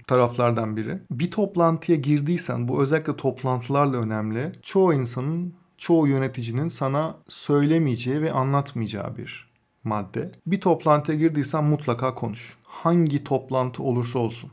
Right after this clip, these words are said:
Seninle ilgili olmadığını düşündüğün bir toplantıysa bile genel müdür, C E O seviyesinde birçok farklı direktörün katıldığı bir toplantı ise de mutlaka bir yolunu bul ve konuş. Eğer konuşmayacaksan da yine bir yolunu bul ve o toplantıya girme.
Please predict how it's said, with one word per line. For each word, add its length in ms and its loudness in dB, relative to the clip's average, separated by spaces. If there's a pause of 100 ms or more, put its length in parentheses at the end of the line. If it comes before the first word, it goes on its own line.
Seninle 560 2
ilgili 200 0
olmadığını 520 2
düşündüğün 420 -2
bir 120 -2
toplantıysa 760 -2
bile 260 -2 (320)
genel 320 4
müdür, 280 0
C 200 -4
E 40 4
O 60 0
seviyesinde 800 -4 (200)
birçok 500 0 (140)
farklı 440 2
direktörün 440 0
katıldığı 460 -2
bir 120 2
toplantı 760 -2 (200)
ise 360 -2
de 260 0
mutlaka 760 0
bir 300 -2
yolunu 540 2
bul 280 2
ve 100 2
konuş. 460 -6
Eğer 220 4
konuşmayacaksan 880 0
da 220 -2 (200)
yine 340 2
bir 60 0
yolunu 340 2
bul 180 0
ve 40 0
o 160 -2
toplantıya 560 -4
girme. 380 -2